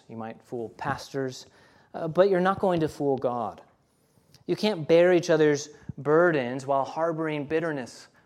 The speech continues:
towards others in your heart.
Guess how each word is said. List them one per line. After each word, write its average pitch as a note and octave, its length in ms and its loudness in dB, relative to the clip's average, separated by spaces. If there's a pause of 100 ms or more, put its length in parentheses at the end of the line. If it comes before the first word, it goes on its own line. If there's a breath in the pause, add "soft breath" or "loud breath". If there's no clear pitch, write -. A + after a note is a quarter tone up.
(220 soft breath)
towards A#2+ 500 -6 (540 soft breath)
others A2+ 560 -8 (840)
in A#2+ 100 -12
your A2+ 120 -8
heart. - 480 -6